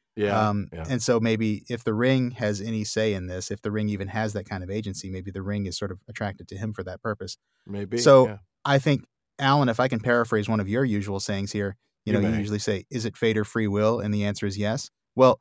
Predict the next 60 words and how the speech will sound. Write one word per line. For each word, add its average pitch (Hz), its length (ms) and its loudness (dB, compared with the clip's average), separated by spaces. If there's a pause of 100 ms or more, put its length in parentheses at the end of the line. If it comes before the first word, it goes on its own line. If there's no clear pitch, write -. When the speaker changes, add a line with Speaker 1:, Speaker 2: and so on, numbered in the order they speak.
Speaker 1:
Yeah. 85 240 -8 (320)
Speaker 2:
is 143 200 6
it 127 100 2
the 127 120 0
ring 131 180 2
at 113 100 -2
work 135 360 0
or 127 160 0
is 120 100 -2
it 101 140 -2
Bilbo's 117 360 0
own 120 120 0
Speaker 1:
Ah. 113 40 -2
Speaker 2:
volition? 123 500 -2 (220)
The 117 320 -2
answer 104 220 -2
is 98 120 -4
yes. 90 360 -8 (640)
Speaker 1:
Taking 117 240 2
the 113 60 4
words 113 220 4
right 120 160 2
out 120 120 2
of 120 60 0
my 123 120 2
mouth 123 260 0
as 107 100 -6
usual, 87 300 -6
Sean. 82 360 -8 (400)
Uh, 98 120 -6
this 160 200 2
is 220 140 4
an 139 80 6
Speaker 2:
<laughs> 107 80 2
Speaker 1:
example 92 340 -4
of, 85 140 -8
of 107 200 2
yes 110 280 4
and, 95 300 -2
and 95 100 -4
not 95 360 -2
either 98 340 -2
or. 95 280 -4 (300)
Bilbo's 135 300 2
heart 135 260 2
is 131 200 2
in 110 80 2
the 92 80 0
right 87 240 -4
place. 101 300 0
He 107 80 -4
sees 135 260 0
how 95 80 -2
much 85 180 -8
chaos 82 480 -2
his 80 180 -10
little 87 200 -6
discovery 90 480 0
has 76 140 -10
caused, 80 360 -8